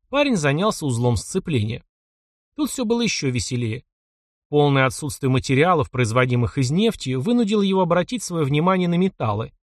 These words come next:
В конечном итоге, после нескольких опытов и кучи мата, были использованы медь и сталь. Помня, что с пружинными сталями здесь тоже проблема, Мишка решил использовать рессоры от старых вагонов.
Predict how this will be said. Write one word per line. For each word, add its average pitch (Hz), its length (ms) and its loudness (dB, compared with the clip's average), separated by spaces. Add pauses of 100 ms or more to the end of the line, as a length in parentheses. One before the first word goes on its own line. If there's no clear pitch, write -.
(560)
В - 80 -20
конечном 139 540 0
итоге, 160 380 0
после 135 300 -4
нескольких 143 540 -4
опытов 147 460 -4
и - 60 -4
кучи 143 320 -4
мата, 135 420 -2 (360)
были 262 280 2
использованы 190 600 0
медь 160 340 0
и 180 60 -10
сталь. 123 420 -6 (760)
Помня, 139 300 4
что 131 160 -4
с - 60 -6
пружинными 131 520 2
сталями 139 460 0
здесь 120 240 -2
тоже 113 280 0
проблема, 143 540 2
Мишка 139 320 -2
решил 131 340 -2
использовать 160 560 -4
рессоры 147 560 -2
от 127 100 -4
старых 123 380 -4
вагонов. 135 480 -2